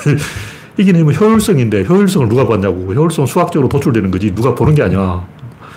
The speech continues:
눈 닫고 봐도 효율성이 안 보여. 근데 잘 보면 보입니다.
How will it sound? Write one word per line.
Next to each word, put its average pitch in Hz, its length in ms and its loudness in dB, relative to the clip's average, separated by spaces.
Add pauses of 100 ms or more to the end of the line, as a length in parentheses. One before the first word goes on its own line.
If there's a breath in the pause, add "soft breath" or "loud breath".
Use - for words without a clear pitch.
(280 loud breath)
눈 107 220 0
닫고 165 200 0
봐도 110 180 0
효율성이 135 400 0
안 82 120 -2
보여. 104 240 -2
근데 120 140 -2
잘 95 160 -2
보면 135 160 0
보입니다. 110 380 -2